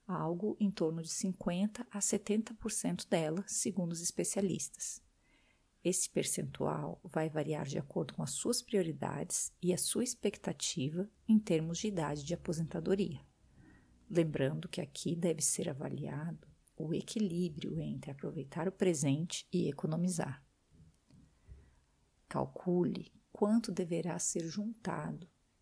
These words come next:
e, se possível, coloque em uma planilha ou em qualquer outro suporte que seja visível para que você possa acompanhar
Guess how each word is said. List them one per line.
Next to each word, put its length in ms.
e, 60
se 160
possível, 840
coloque 380
em 40
uma 120
planilha 680
ou 160
em 60
qualquer 420
outro 240
suporte 720
que 80
seja 320
visível 640
para 180
que 140
você 260
possa 520
acompanhar 1000